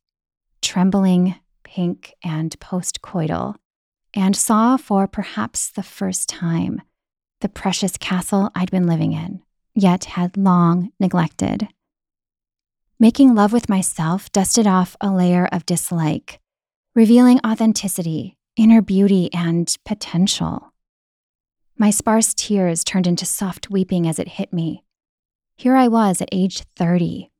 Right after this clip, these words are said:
finally learning to fully love my body and, by extension, myself. That night opened my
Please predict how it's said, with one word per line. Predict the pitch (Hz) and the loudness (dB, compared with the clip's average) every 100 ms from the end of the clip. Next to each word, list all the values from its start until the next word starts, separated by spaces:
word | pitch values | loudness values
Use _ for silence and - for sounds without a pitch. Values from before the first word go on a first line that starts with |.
| _ _ _ _ | _ _ _ _
finally | _ - 202 233 233 233 233 - | _ -2 2 2 2 2 -2 -2
learning | 202 180 170 - 190 _ _ _ | 0 0 -2 -4 -8 _ _ _
to | 202 | -6
fully | - 208 208 226 | -2 -2 0 0
love | 208 202 - | 0 -2 0
my | 185 | 0
body | 185 175 175 175 | 0 0 2 0
and, | 190 165 165 - | 0 -2 -2 -4
by | 170 170 | -4 -4
extension, | 170 - 175 175 - 226 240 - _ _ _ _ _ _ _ | -4 -4 -2 -2 0 0 -2 -4 _ _ _ _ _ _ _
myself. | 196 190 - 175 160 180 - _ _ _ _ _ _ _ _ _ _ _ _ _ _ - | -4 -2 0 0 0 -4 -20 _ _ _ _ _ _ _ _ _ _ _ _ _ _ -2
That | 233 285 | 0 4
night | 269 254 220 | 4 2 0
opened | 208 214 220 | 0 2 4
my | 214 196 | 4 2